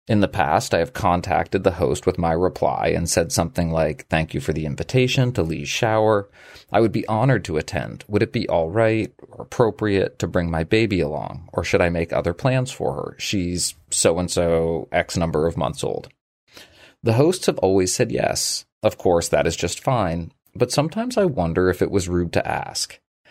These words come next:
If the invitation is only addressed to me, does that indicate that the mom-to-be would prefer no babies attend her shower? Or is it often more of an oversight?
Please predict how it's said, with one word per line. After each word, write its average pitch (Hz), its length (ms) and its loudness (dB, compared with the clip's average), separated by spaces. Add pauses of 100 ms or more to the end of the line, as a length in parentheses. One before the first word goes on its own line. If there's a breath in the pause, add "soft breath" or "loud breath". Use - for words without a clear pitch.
(140 soft breath)
If - 140 -2
the 110 160 4
invitation 117 560 2
is 87 140 0
only 131 320 2
addressed 101 420 0
to 98 80 -2
me, 92 540 0
does 95 160 -2
that 120 240 0
indicate 110 560 0
that 92 160 -2
the 85 80 0
mom-to-be 82 640 0
would 90 260 0
prefer 90 680 0
no 87 320 4
babies 82 480 0
attend 85 340 0
her 78 100 0
shower? 90 560 -2 (540 loud breath)
Or 123 240 4
is 117 140 0
it 110 100 4
often 110 340 2
more 110 280 2
of 110 80 0
an 110 60 4
oversight? 120 580 -2